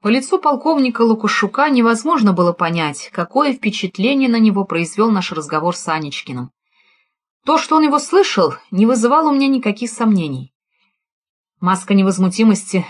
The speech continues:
накрепко прикипела к его лицу. "Да бог с тобой, Лукашук, я знаю, что ты мне скажешь сейчас". Так и вышло, он сказал: "Вас ждёт генерал Петров". Я решил покапризничать.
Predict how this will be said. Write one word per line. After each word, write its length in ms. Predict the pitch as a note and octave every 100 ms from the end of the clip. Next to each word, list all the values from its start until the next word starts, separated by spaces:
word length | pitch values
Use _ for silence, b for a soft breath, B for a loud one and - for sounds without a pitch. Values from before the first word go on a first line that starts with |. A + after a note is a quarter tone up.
| E3+
накрепко 560 | F3 G3+ F#3 F3+ F3+
прикипела 500 | - E3+ F3+ F3 D#3+
к 80 | D3+
его 160 | D#3 D3+
лицу. 400 | D3+ - C#3 C3+ _ _ _ _ _ _ _ G3+
"Да 240 | A#3+ C4
бог 320 | A3+ C#4+ B3
с 80 | -
тобой, 400 | A3+ G#3 A3 A3
Лукашук, 720 | F#3 F3+ F3 - G3 G3 -
я 180 | E3 G3
знаю, 400 | G3 F#3 A#3+ A#3
что 160 | - F3+
ты 140 | F#3+
мне 160 | E3+ D#3+
скажешь 420 | - E3+ D#3+ -
сейчас". 640 | - - D#3+ C3+ - - _ _ _ _ _ _ _ _ _ _
Так 200 | C#4+ D#4
и 40 |
вышло, 360 | B3 A3+ - G#3
он 100 | A3+
сказал: 560 | A3+ F#3 D3+ D3+ D3 - _ _ _ _ _
"Вас 380 | - E3 B3+ G3
ждёт 400 | F3+ E3 A3+ C#4
генерал 440 | B3+ A3+ G#3+ A3 G#3+
Петров". 500 | G#3 F3 D#3 - _ _ _ _ _ _ _ _ _
Я 160 | A#3 E4+
решил 320 | G#4 - D#4
покапризничать. 880 | D4 A#3 F3 E3+ E3 D3+ D#3+ -